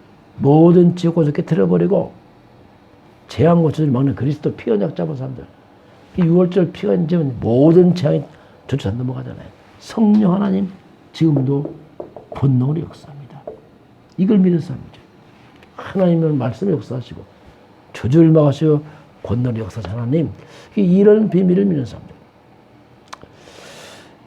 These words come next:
그리고 천국 배경입니다.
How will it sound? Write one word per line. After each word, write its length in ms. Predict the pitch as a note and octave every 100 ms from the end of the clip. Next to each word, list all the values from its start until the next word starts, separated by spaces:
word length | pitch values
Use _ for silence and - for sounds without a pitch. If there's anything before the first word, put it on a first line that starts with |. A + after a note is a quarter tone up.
| _ _ _ _ -
그리고 520 | F3+ A3+ G3+ A3 - - - - _ _ - - - _ _ _ _ _ - - _ _ _ _ _ - - _ _ _ - - -
천국 640 | - - A3 B3+ A3 A3 -
배경입니다. 560 | E3+ C3 F#2+ C#2+ -